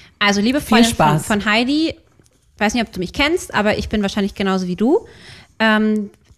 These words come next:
Speaker 1: diese
Speaker 2: Vorlesen.
Speaker 1: Sätze darfst du dann auch gleich zu Hause auch mal ausprobieren. "Du bist mein Sklave. Leck mich gefälligst, bis deine Zunge taub ist." <laughs> Wow. "Oh,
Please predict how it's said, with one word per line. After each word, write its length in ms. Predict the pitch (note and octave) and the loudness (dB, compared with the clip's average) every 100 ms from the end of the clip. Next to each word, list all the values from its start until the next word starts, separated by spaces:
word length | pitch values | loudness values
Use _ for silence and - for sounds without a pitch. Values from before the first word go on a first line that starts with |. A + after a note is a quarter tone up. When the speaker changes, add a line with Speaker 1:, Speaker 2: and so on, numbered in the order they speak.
| _ D3+ - - | _ -20 -20 -4
Speaker 1:
diese 80 | A#3+ G#3+ | 2 4
Speaker 2:
Vorlesen. 220 | F#3+ F3 | 6 4
Speaker 1:
Sätze 260 | C4 B3+ | 2 2
darfst 240 | A3+ A3 A3 | 2 0 -2
du 40 | |
dann 80 | A3 | -4
auch 180 | - G3 | -2 -2
gleich 200 | G3 F#3+ | -4 -4
zu 140 | - | -4
Hause 320 | F#3 F3+ F#3 - | -2 -2 -2 -4
auch 140 | - | -4
mal 100 | E3+ | -6
ausprobieren. 540 | - - - - - - - - _ _ _ _ _ _ _ _ _ _ _ _ _ | -6 -10 -14 -14 -14 -16 -20 -20 _ _ _ _ _ _ _ _ _ _ _ _ _
"Du 80 | - | 0
bist 180 | B3+ C4 | 2 2
mein 140 | A#3+ | 0
Sklave. 560 | - - A3+ A#3 G3 F#3 F3+ - | 0 2 2 4 4 2 0 -4
Leck 200 | G#3+ A3+ | 2 2
mich 160 | A#3+ C#4+ | 2 0
gefälligst, 680 | G#3 - F#3+ E3+ F3 - - _ _ | -4 -2 0 0 -2 -8 -20 _ _
bis 160 | G#3+ G#3 | 0 2
deine 180 | G3+ F#3 | 2 2
Zunge 380 | - A#3 G3+ | 0 0 0
taub 320 | - F3 E3+ G2+ | 0 0 -2 -2
ist." 360 | C#3 - - - | -6 -8 -10 -6
<laughs> 40 | F#3+ E3 - _ | -6 -6 -18 _
Wow. 280 | - E3 E3+ _ _ _ _ - - - | -10 -8 -8 _ _ _ _ -20 -20 -4
"Oh, 320 | F#3 G3+ - | 0 2 0